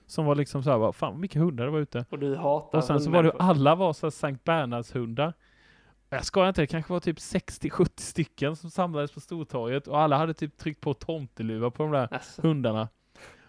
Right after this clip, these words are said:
Speaker 1: Och det var rätt lugnt när jag kom, men sen gick någon förbi med en sån här liten chihuahua, du vet, som började skälla.
Speaker 2: Äh.
Speaker 1: Och du vet, alla de där jävla Sankt Bernhards,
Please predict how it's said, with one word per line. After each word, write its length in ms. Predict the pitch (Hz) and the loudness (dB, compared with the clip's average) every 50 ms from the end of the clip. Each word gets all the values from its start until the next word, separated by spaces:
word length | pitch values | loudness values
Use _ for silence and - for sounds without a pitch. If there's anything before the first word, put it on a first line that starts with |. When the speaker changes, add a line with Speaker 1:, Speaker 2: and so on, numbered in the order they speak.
| _ - | _ 4
Speaker 1:
Och 60 | 151 | 6
det 60 | 151 170 | 6 8
var 100 | 196 208 | 8 6
rätt 180 | 208 196 - | 4 4 2
lugnt 320 | 185 170 165 160 165 180 - - | 0 -2 -2 -2 -6 -8 -10 -8
när 60 | 190 | -6
jag 120 | 175 160 | -6 -4
kom, 220 | - 170 151 131 123 | -2 -2 -2 -2 -2
men 120 | 127 135 | -4 -6
sen 160 | 135 160 156 | -4 -6 -6
gick 200 | 165 180 170 - | -6 -6 -6 -6
någon 220 | 175 160 147 139 131 | -6 -6 -6 -6 -6
förbi 320 | - 165 160 165 143 131 | -6 -6 -4 -2 -2 -2
med 100 | 127 131 | -2 -4
en 80 | 131 127 | -6 -4
sån 100 | - 147 | -4 -4
här 40 | 135 | -4
liten 260 | 127 123 120 131 123 | -4 -4 -6 -8 -8
chihuahua, 500 | - - 143 135 139 139 131 113 101 117 | -6 -4 -2 -2 -2 -2 -2 -2 -4 -4
du 60 | 139 | -4
vet, 140 | 151 139 - | -4 -4 -6
som 100 | - 127 | -6 -4
började 180 | 131 131 123 | -4 -2 -2
skälla. 500 | 120 - - 147 139 127 110 101 110 127 - - | -2 -2 -2 -2 0 -2 -2 -4 -6 -6 -6 -6
Speaker 2:
Äh. 80 | 151 | -6
Speaker 1:
Och 60 | 147 131 - - - _ | -6 -6 -8 -14 -18 _
du 60 | - | -12
vet, 100 | 127 - - _ | -12 -12 -12 _
alla 420 | - 151 160 151 135 131 135 143 160 | -6 -4 -2 -2 -2 -2 -2 -2 -4
de 100 | 160 160 | -4 -2
där 80 | 147 | -4
jävla 420 | 139 135 147 147 151 147 120 127 117 | -2 -2 0 0 0 -2 -2 -4 -8
Sankt 240 | - 139 139 131 - | -8 -8 -8 -6 -4
Bernhards, 420 | 151 143 131 127 120 113 - - | -4 -4 -4 -4 -6 -8 -8 -10